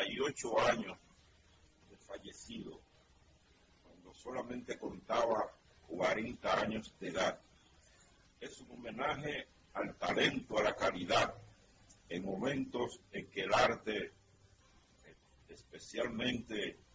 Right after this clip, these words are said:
el de las canciones populares, parece estar en una de sus peores crisis.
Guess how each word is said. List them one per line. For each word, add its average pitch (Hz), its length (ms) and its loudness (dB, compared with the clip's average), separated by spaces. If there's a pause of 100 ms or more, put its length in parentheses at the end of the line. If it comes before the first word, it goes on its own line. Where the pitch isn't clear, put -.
(580)
el 85 180 -8
de 90 120 0
las 90 180 -2
canciones 107 680 -4
populares, 101 680 0
parece 101 680 0
estar - 400 -2
en - 100 -2
una 98 260 -4
de 95 100 -4
sus - 220 -16
peores 92 500 -4
crisis. - 600 -10